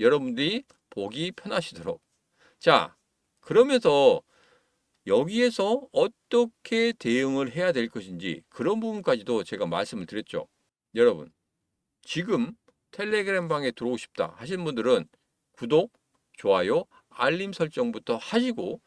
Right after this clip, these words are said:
제 영상 꾸준히 보시면 분명히 여러분 절대 암호화폐 시장에서 지지 않는 싸움을 할 것이고, 그리고 여기에서 수익을 내지 못할 그런 이유는 절대 없을 거라고 저는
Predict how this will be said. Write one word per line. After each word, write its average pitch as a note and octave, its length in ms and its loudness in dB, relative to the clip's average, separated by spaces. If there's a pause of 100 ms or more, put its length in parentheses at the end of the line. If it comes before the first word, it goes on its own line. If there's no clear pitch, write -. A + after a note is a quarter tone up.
(160)
제 - 140 -2
영상 A#2+ 340 2
꾸준히 A3+ 400 -2
보시면 A2+ 600 0 (360)
분명히 A#2 640 0 (260)
여러분 F#2+ 260 -6
절대 G#3+ 880 -2 (120)
암호화폐 B2+ 600 0
시장에서 G#2 520 -2 (240)
지지 D#3+ 380 -4
않는 F3 220 0
싸움을 C#3 360 0
할 C3 100 -2
것이고, G#2+ 500 -8 (460)
그리고 C#3 480 -2 (240)
여기에서 D#3 600 4 (180)
수익을 A#3+ 560 0
내지 D3 400 -2
못할 B2 640 -6 (580)
그런 D#3+ 320 2
이유는 B2+ 420 0 (180)
절대 D#3+ 640 -6 (100)
없을 E3 320 -6
거라고 F#2+ 540 -2
저는 A2+ 420 -8